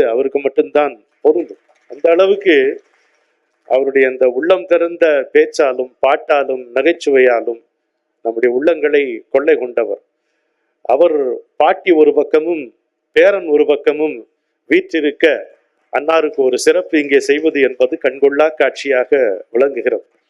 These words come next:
இந்த சிவராத்திரி திருநாள் வந்து உங்க எல்லாருக்கும்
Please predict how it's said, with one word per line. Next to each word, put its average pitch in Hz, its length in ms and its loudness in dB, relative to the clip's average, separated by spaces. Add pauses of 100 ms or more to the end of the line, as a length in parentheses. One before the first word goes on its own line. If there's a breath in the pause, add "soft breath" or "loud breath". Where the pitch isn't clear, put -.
(1500)
இந்த 143 120 2 (100)
சிவராத்திரி 220 640 2
திருநாள் 160 420 0
வந்து 147 320 0 (800)
உங்க 135 160 -4
எல்லாருக்கும் 165 500 -2